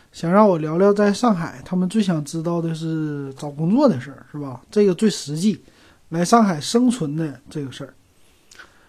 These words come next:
那我也是在上海换工作，也换过好几个了。那，呃，聊一聊吧，我知道的这个，然后说一说在上海的这个工资水平到底咋样，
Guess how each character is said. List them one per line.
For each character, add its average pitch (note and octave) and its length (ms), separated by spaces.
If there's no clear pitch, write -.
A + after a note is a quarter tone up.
那 A3 360
我 F#3 160
也 A3 160
是 F3+ 220
在 G3+ 160
上 A3+ 160
海 F#3+ 100
换 G3+ 240
工 F#3+ 160
作， G3 220
也 D3+ 180
换 G3 240
过 F3+ 120
好 F#3 160
几 E3+ 100
个 F#3+ 220
了。 B2+ 160
那， G3 560
呃， C#3 300
聊 D3+ 260
一 A3 60
聊 D3+ 200
吧， B2+ 280
我 - 160
知 E3+ 220
道 G3 180
的 D#3 100
这 C#3 200
个， B2+ 160
然 D3+ 180
后 F3 300
说 G3+ 320
一 A3 100
说 F3 320
在 F3+ 160
上 G3+ 240
海 D3 220
的 D3 140
这 E3+ 180
个 C#3+ 320
工 G#3+ 220
资 G3+ 180
水 E3+ 200
平 C#3+ 460
到 E3+ 140
底 D#3 140
咋 E3 200
样， F3+ 260